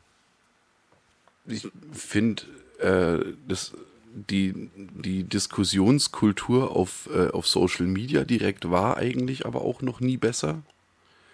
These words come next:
Es fällt halt nur jetzt einfach, ich find, es fällt jetzt einfach mehr auf, weil, äh, weil andere Themen aufgegriffen werden oder weil andere Themen aktuell aktueller sind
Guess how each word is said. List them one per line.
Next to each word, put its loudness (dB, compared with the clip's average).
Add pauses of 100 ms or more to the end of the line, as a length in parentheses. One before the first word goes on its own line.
(320)
Es -2
fällt 2
halt -2
nur 0
jetzt -2 (460)
einfach, 0
ich -6
find, -2
es -2
fällt 2
jetzt 0
einfach -2
mehr 0
auf, -2
weil, 2
äh, -2
weil 2 (800)
andere 2
Themen 2
aufgegriffen -6
werden -2
oder 0
weil 0
andere -2
Themen 0
aktuell -4
aktueller 0
sind -8